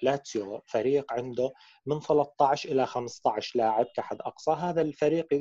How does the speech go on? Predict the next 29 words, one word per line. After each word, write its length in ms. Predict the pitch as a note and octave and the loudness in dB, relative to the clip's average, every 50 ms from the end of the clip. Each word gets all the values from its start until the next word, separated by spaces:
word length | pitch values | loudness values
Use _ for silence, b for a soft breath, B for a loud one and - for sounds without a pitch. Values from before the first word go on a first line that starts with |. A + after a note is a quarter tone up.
| E3 - | 0 0
يلعب 320 | F3 E3+ D#3+ C3+ C3 C3+ - | -2 0 0 -2 -4 -4 -6
فيه 300 | - - D#3+ E3+ F3+ F#3+ - b b b b b b _ | -4 -4 -2 -2 -2 -4 -8 b b b b b b _
كل 200 | - G3 F3 D3+ | 6 6 8 6
أسبوع، 420 | C#3+ - - A#2+ G#2 G#2 G2+ - _ - | 4 -2 -4 -2 0 0 0 -2 _ -4
وهالشي 680 | D3 D#3+ F#3+ F3+ - - - G#3+ G#3+ G#3+ G#3+ G#3+ - _ b b b b - | -2 -2 0 0 -2 -2 -2 0 2 2 2 0 -2 _ b b b b -2
أكده 580 | F3+ F3+ - - F#3 E3 D#3 F3 F#3+ G#3+ A3 - | -2 0 2 4 4 6 6 6 4 4 2 -2
من 200 | F3 E3 F#3 G3 | -6 -4 -2 -2
بعد 300 | F3+ D#3+ E3+ C#3+ C#3 B2+ | 0 0 0 0 0 2
يناير. 560 | B2 C3 B2 A#2 A#2+ A#2+ A2+ A#2+ B2+ C#3 C#3 - - | 4 4 4 4 2 0 2 2 2 0 0 -4 -2
هو 360 | - F#3 F3 D3+ D3+ E3+ - - _ - | 2 2 4 4 4 2 0 -4 _ -14
يعني 320 | C#3+ - - - - - _ - | -12 -12 -12 -14 -16 -16 _ -6
نوعًا 420 | D#3 D#3 F3+ G3 G3 D3+ C3 B2 | 0 6 8 8 8 8 8 4
ما، 220 | B2 A#2 A2+ G#2+ A2 | 2 2 -2 -2 0
ما 200 | A#2+ C3 C3+ C3+ | 0 0 0 0
بدنا 260 | A#2+ A2+ A2 A2 A2 | 0 -2 -4 -4 -6
نقول 300 | G#2 - - A2+ G#2 A2 | -6 -4 -4 -4 -2 -4
يعني 440 | F#2 G2 G2+ G#2+ B2 - - D#3 - _ | -6 -8 -8 -12 -12 -14 -16 -20 -20 _
بشكل 420 | F3 D3+ C3+ - - B2+ - - A#2 | -12 -8 -4 -2 -2 0 2 2 2
غير 280 | A#2 A2+ D3 D#3+ D3+ | 6 8 8 8 8
مباشر، 560 | C#3 B2+ A2+ A2 A#2 A2+ A2+ - C#3 C3+ D#3 - _ b b b b | 6 4 4 6 6 4 4 4 2 0 0 -2 _ b b b b
خرج 380 | - - - F#3+ F#3 D#3+ - C3+ | -4 2 4 4 4 4 2 0
من 140 | B2+ B2+ B2 | -4 -4 -4
الدوري 360 | A2+ G#2 - D3 D3+ D3+ C#3 | -4 0 4 6 6 6 6
الأوروبي 480 | C3 C#3 C3+ C3 C3+ B2+ B2 B2+ D#3+ E3 | 4 2 2 2 2 2 2 0 -2 -2
لحتى 360 | D#3+ - - F3+ - - C3 | -2 -4 -6 -4 0 0 2
يركز 440 | B2+ C3 D3 - - - E3+ D3 - | 2 2 0 -2 -4 -8 -8 -8 -10
على 220 | - - A2+ A2+ | -10 -8 -8 -8
بطولة 460 | G2+ - - - C3 C3+ C#3+ D#3 D#3+ D#3 - | -8 -10 -8 -4 0 0 2 2 0 -2 -4
الدوري، 440 | F3+ D#3+ D3+ D#3 B2 A2 G#2+ A2 | -4 0 2 2 4 2 0 -2